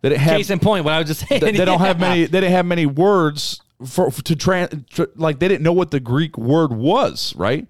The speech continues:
Speaker 1: They didn't
Speaker 2: Mm-hmm.
Speaker 1: have anything to compare it to, to figure out what that Greek word was, so they translated it what they,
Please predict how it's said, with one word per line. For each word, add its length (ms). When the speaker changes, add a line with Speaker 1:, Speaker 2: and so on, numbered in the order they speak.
Speaker 1:
They 100
didn't 180
Speaker 2:
Mm-hmm. 80
Speaker 1:
have 100
anything 240
to 60
compare 320
it 60
to, 100
to 80
figure 280
out 120
what 220
that 120
Greek 240
word 220
was, 240
so 100
they 80
translated 560
it 180
what 240
they, 240